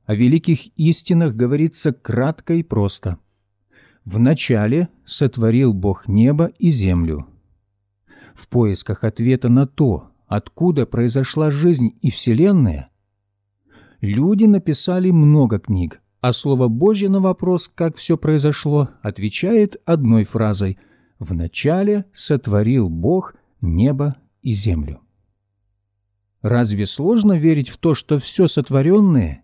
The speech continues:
имеет Творца? Из невидимого произошло всё видимое.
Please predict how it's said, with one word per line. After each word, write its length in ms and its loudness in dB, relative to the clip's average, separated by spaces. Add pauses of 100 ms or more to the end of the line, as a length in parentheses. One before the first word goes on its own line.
(140)
имеет 540 2
Творца? 480 -2 (880)
Из 180 2
невидимого 760 4
произошло 680 0
всё 220 -2
видимое. 720 0